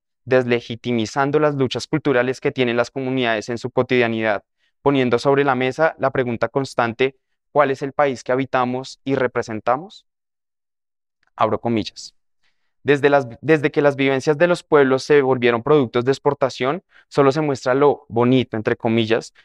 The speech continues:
como ícono de representación. Quizás esa sea la razón por la que en algunos casos se puede presentar, se puede prestar más atención a las formas antes que ser honestos con la sensación.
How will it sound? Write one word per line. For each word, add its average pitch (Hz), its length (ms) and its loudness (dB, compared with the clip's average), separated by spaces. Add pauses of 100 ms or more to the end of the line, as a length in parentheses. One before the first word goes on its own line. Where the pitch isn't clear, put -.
como 127 300 2
ícono 123 320 0
de 123 60 2
representación. 120 800 -4 (460)
Quizás 170 340 -2
esa 147 200 -4
sea 151 120 0
la 147 100 2
razón 143 280 -4
por 131 160 -4
la 143 120 0
que 151 260 -8
en 135 180 -4
algunos 123 400 -6
casos - 480 -4 (260)
se 147 200 -2
puede 151 340 4
presentar, 151 720 -2 (100)
se - 140 -6
puede 127 180 2
prestar 139 480 -2
más 139 240 -2
atención 147 400 -2
a 127 60 0
las 127 180 -2
formas 151 600 -4
antes 123 300 -4
que 147 100 0
ser 135 160 0
honestos 123 400 -2
con 127 100 -4
la 127 100 0
sensación. 117 600 -4